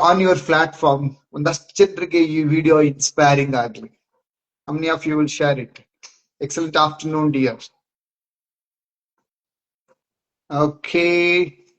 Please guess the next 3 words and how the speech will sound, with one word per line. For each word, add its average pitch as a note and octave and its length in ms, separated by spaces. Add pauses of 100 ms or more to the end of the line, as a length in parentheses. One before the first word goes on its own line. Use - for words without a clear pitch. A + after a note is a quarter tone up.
(140)
great. D#3 480 (1900)
Hi D3+ 220
all. D#3 540